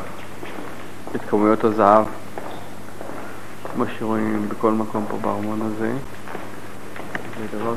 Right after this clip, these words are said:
שני זה את ה-, את העבודות, אה,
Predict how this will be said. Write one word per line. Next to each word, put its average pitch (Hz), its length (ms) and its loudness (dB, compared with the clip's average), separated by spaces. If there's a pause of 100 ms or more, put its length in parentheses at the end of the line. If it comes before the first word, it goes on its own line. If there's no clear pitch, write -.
(120)
שני 123 220 -2 (140)
זה 113 60 -2
את - 160 -6
ה-, 104 340 -4 (2750)
את - 60 -6
העבודות, 110 480 -2 (100)
אה, 120 60 2